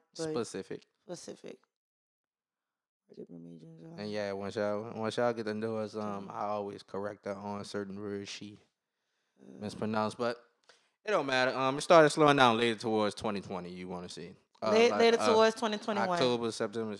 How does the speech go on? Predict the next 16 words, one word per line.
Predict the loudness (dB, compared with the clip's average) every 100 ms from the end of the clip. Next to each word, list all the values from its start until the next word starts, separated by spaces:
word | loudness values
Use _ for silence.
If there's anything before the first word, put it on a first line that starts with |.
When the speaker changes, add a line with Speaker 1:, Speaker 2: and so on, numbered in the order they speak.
| -12
Speaker 2:
stuff | -14 -14
like | -10 -12
that. | -10 0
Speaker 1:
Yeah, | 4 4 2
that's | -4 -12 _
when | -4 -4
it |
Speaker 2:
Twenty | -2 -4
twenty, | 0
Speaker 1:
started | 2 2
Speaker 2:
not |
Speaker 1:
slowing | -2 -4 -2
down. | -2 -4 -8
Speaker 2:
twenty |
twenty-one. | -14 _ _ _ _ 2
But | 2 2